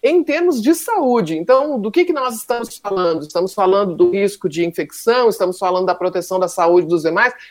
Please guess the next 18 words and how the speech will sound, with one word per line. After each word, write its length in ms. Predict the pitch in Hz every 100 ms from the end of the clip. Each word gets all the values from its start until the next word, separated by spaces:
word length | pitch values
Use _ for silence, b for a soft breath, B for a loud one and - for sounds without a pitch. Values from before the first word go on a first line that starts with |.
| B
Tem 140 | 277 285
que 80 |
ter 200 | - 269
uma 160 | 294 294
evidência 540 | 269 254 214 277 294
científica 680 | 269 269 240 - 247 277 -
de 80 | 247
que 80 | 254
aquela 400 | 240 311 233 240
restrição 720 | 233 226 226 220 - 226 247 b b b
de 100 | 220
direito 640 | 214 202 208 226 254 233 b b b -
é 380 | 190 202 233 214
necessária. 800 | 226 269 254 202 175 147 - - _ b _
Segundo 480 | - 269 226 359 349
ponto 240 | 330 349
é 20 |
proporcionalidade. 1040 | 330 285 311 294 277 269 262 269 214 190